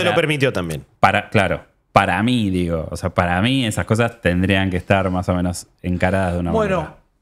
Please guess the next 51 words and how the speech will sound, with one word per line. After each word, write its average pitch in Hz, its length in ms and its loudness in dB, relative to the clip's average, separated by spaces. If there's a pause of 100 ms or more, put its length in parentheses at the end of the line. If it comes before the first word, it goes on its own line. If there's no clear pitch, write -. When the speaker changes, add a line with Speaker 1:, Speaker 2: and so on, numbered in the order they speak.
(380)
Speaker 3:
¿pero 302 160 0
por 311 140 0
qué 339 80 -2
lo 311 80 0
jugaste 226 520 -2
todo 190 260 2
en 160 140 -6
vivo? 123 440 -2 (320)
Porque 165 200 4
la 139 80 2
gente 185 240 0
lo 170 80 4
Speaker 1:
Porque - 100 -4
Speaker 3:
seguía 143 240 4
Speaker 1:
funcionaba. 165 360 2
Speaker 3:
pidiendo, 180 320 2
porque 151 180 0
funciona. 151 280 -2 (420)
Y 170 100 -4
si 170 160 -4
funciona 202 440 -2
a - 40 2
ese 220 180 -4
nivel, 143 540 -2
y 156 100 -6
si 170 140 -4
tenías 196 340 0
una 208 120 -2
audiencia 196 580 0
constante 185 540 0
que 156 100 2
lo 156 140 2
único 208 380 -2
que 156 100 -2
quería 175 360 2
hacerte 196 840 2
era 190 220 2
ver 185 220 2
jugar 175 340 4
Elden 170 300 0
Ring, 139 300 -2 (300)
¿eso 208 280 2
no 190 180 4
habla 214 300 2
de 151 160 0
cómo 180 340 2
es 180 140 -4
el 175 60 -4
juego 196 180 0
del 190 80 0
año? 247 320 -6